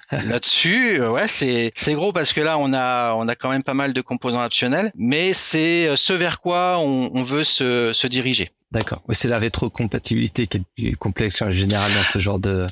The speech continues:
Speaker 1: Alors, la rétrocompatibilité,
Speaker 2: de
Speaker 1: c'est un bon sujet parce que c'est, euh, le, le problème majeur de notre, euh, prochaine version. C'est,
Speaker 2: Mhm.
Speaker 1: euh, celle qui va sortir, euh, euh, le trente octobre. Euh, alors peut-être qu'on va un peu dépasser, hein, parce que <laughs> c'est,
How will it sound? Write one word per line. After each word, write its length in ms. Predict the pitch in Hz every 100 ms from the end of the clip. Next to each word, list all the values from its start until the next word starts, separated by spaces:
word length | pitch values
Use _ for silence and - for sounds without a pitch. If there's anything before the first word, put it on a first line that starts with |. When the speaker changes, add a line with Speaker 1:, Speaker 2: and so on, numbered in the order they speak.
| - -
Speaker 1:
Alors, 240 | 135 123
la 120 | 131
rétrocompatibilité, 1080 | 147 175 - 180 131 131 170 156 165 165 233
Speaker 2:
de 40 |
Speaker 1:
c'est 180 | 220 165
un 180 | 139 135
bon 200 | 135 190
sujet 380 | - 180 196 220
parce 240 | 156 -
que 120 | 156
c'est, 600 | 147 - - 170 190 190 170
euh, 100 | 139
le, 520 | 135 139 139 147 139
le 120 | 139
problème 320 | 135 165 180 170
majeur 460 | 165 147 190 202
de 100 | 151
notre, 340 | 139 135 - 131
euh, 240 | 120 113 -
prochaine 360 | - 160 - 180
version. 460 | 143 - - 185 - _ -
C'est, 200 | - 110
Speaker 2:
Mhm. 480 | 107 104 104 104 101
Speaker 1:
euh, 40 |
celle 240 | - 131 123
qui 120 | 107
va 120 | 110
sortir, 540 | - 113 - 139 139
euh, 260 | 110 101 92 -
euh, 340 | 98 98 98 95
le 400 | 98 101 95 95
trente 500 | - - 156 156 -
octobre. 480 | 156 - 165 120 101 - _ - 110
Euh, 320 | 104 98 95
alors 180 | 104 90
peut-être 280 | 117 120
qu'on 140 | - 104
va 140 | 104
un 60 | 104
peu 140 | 120
dépasser, 480 | 107 107 107 - 104
hein, 180 | 101 98
parce 200 | 98 -
que 300 | - 92 90 87 90 -
<laughs> 180 | - 104
c'est, 160 | 85